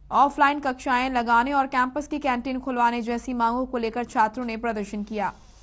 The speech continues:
वहीं रजिस्ट्रार ने विद्यार्थियों को आश्वासन देकर प्रदर्शन को रुकवाया। और, अ, आपको बता दें कि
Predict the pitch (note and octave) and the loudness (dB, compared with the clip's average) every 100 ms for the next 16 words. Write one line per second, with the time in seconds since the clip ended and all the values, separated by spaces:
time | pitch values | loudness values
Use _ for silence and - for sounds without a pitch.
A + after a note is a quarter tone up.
0 | - - - B3+ C#4 C#4+ C#4 D4 C#4+ D#4 | -20 -20 -6 0 2 0 0 6 6 6
1 | D#4+ C#4 B3 B3 B3 C#4 C#4+ C4 A#3 A#3+ | 0 -2 2 2 2 -2 -2 0 0 2
2 | A#3+ A#3 A#3 B3 B3+ C#4 C4 C4 B3+ B3 | 4 2 2 0 0 -4 -4 -4 -4 -2
3 | A#3 A#3 B3+ B3 A#3+ B3 G#3+ A3 B3 A#3+ | -4 -4 -8 -4 -4 -4 -6 -8 2 4
4 | B3+ C4 D#4+ - - - - - - - | 6 4 0 -14 -20 -20 -20 -20 -20 -20
5 | - - - A3+ A#3 A3+ A#3+ A#3+ A#3+ C4 | -20 -12 -2 2 2 4 6 8 8 6
6 | D#4+ D4+ D4+ D#4 D4+ E4 - D4+ D4+ D4 | 2 6 8 8 6 -2 0 0 2 0